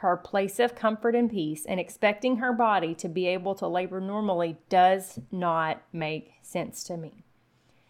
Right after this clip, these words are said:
I think that a lot of mamas haven't been honest with themselves. They have said they believe in God as their source, but they run to their doctor to save them,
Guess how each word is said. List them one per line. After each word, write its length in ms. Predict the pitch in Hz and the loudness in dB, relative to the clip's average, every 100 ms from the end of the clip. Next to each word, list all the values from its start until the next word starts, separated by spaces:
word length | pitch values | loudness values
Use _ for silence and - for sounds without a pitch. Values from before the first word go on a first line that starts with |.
| _ _ _ _ - | _ _ _ _ 0
I 260 | 170 220 | 6 6
think 560 | 285 - 165 156 - - _ _ _ _ | 6 2 2 0 -8 -14 _ _ _ _
that 140 | 185 165 | 2 4
a 160 | 156 | 4
lot 300 | 160 160 170 | 4 6 6
of 160 | 208 254 | 6 6
mamas 680 | 277 262 185 147 131 - - - | 6 6 6 2 -2 -8 -16 -8
haven't 320 | 196 185 202 | 0 2 2
been 120 | 214 202 | 0 2
honest 380 | 185 175 175 | 4 2 0
with 140 | 180 170 | -4 -4
themselves. 760 | 160 165 - - - - - - _ _ _ _ _ _ _ _ _ - | -6 -8 -8 -8 -8 -14 -20 -20 _ _ _ _ _ _ _ _ _ 0
They 280 | 180 190 | 4 4
have 200 | 233 285 | 4 0
said 580 | 269 - 339 233 190 180 | 0 6 10 10 10 6
they 140 | 190 180 | 2 2
believe 400 | 196 196 202 202 | 2 0 0 0
in 100 | 202 | 4
God 280 | 190 185 | 6 8
as 120 | 185 180 | 6 0
their 160 | 214 | -2
source, 760 | 226 - 156 143 151 - - - _ _ _ _ _ _ | -2 -4 -4 -4 -6 -10 -10 -14 _ _ _ _ _ _
but 160 | 180 165 | -4 0
they 140 | 165 | 0
run 360 | 160 160 170 190 | 0 0 0 0
to 140 | - | -2
their 180 | 240 254 | 2 2
doctor 500 | 240 254 247 247 202 | 6 6 6 2 -4
to 180 | 185 185 | -4 -6
save 460 | 180 - 220 226 180 | -4 2 2 2 -2
them, 420 | 165 143 147 151 | -2 -2 -8 -14